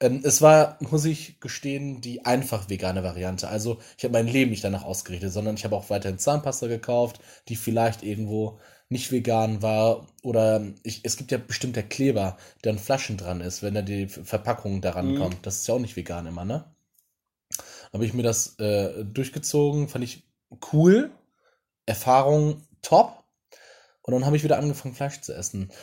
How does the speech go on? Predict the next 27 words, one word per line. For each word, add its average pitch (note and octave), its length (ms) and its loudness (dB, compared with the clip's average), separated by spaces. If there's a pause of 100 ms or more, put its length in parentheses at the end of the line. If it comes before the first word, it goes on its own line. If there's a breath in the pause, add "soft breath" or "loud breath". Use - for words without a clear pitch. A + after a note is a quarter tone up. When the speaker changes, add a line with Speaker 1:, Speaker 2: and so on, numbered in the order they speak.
(160 loud breath)
Speaker 1:
Und B2 100 -4
jetzt B2+ 200 -2
in C3+ 60 -2
letzter D3 300 2
Zeit C#3+ 220 2
hab C3 80 -4
ich B2+ 140 -2
halt C3 140 0
auch C3 180 2
versucht, C3 360 -4
ja, D3 180 2
ich C3+ 100 -4
esse A#2+ 220 -6
wenig F#3 240 0
Fleisch. E3+ 440 0
Und C#3 160 -6
immer C#3+ 220 0
wenn C3 100 -2
ich B2+ 160 -6
halt B2+ 200 -2
irgendwo A#2+ 240 -4
draußen C#3 380 0
bin, C3 140 -4
versuche A#2+ 280 -6
ich - 80 -14
immer A#2 100 -2
eine G#2+ 200 -4